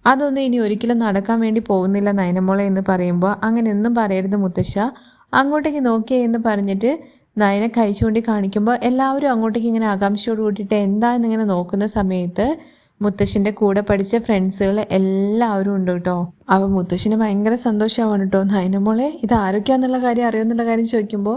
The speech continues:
എല്ലാവരും "മുത്തശ്ശ, മുത്തശ്ശൻ്റെ കൂടെ പഠിച്ചവരാണെന്ന്" പറയണേ നയന. അങ്ങനെ മുത്തശ്ശി എല്ലാവരുടെയും അരികിലേക്ക് ഓടി ചെല്ലുകയാണ് ട്ടോ. എന്നിട്ട്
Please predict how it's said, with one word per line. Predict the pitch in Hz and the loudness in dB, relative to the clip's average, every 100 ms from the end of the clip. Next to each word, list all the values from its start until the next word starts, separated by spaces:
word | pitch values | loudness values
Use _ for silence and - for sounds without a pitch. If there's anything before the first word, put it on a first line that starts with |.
| 294 | -4
എല്ലാവരും | 208 175 196 208 226 | -4 -2 0 0 0
"മുത്തശ്ശ, | 233 196 202 220 | -2 -2 -2 -2
മുത്തശ്ശൻ്റെ | 220 185 214 220 233 | -2 -2 -4 -2 -2
കൂടെ | 226 202 | 0 -2
പഠിച്ചവരാണെന്ന്" | 208 196 196 220 214 196 196 202 | 0 0 0 -2 0 0 0 0
പറയണേ | 190 180 180 | -2 0 -2
നയന. | 180 165 165 196 262 - _ _ _ | -2 -2 -2 -2 -4 -10 _ _ _
അങ്ങനെ | - 269 285 | -2 0 0
മുത്തശ്ശി | 277 233 247 247 | 0 0 0 0
എല്ലാവരുടെയും | 254 220 202 202 202 220 | 0 0 0 0 0 0
അരികിലേക്ക് | 196 202 196 220 196 | 0 -2 0 0 2
ഓടി | 190 208 | 0 0
ചെല്ലുകയാണ് | - 214 196 190 185 | 0 0 2 0 0
ട്ടോ. | 180 180 - | 0 0 0
എന്നിട്ട് | 190 180 185 | -2 -2 2